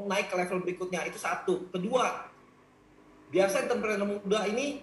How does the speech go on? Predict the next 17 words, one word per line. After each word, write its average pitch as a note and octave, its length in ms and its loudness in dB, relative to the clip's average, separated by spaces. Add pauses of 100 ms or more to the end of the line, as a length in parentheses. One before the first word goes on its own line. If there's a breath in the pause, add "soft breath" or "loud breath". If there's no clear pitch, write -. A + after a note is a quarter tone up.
idealisnya G3+ 580 4
tinggi, G#3+ 280 -2
Pak. - 480 -2
Lulus D#3 400 0
dari C#3+ 440 -4
universitas, D3 920 -4
jurusannya D3 480 -6
bisnis. E3 720 -8 (240 soft breath)
Wah, E3+ 400 0
ilmunya D3 400 -2
banyak F3 340 -2
nih F3+ 140 -4
tentang D#3 220 -8
bisnis E3+ 380 -6
nih, E3 280 -2 (280)
ya C#3+ 160 2
kan? E3+ 200 0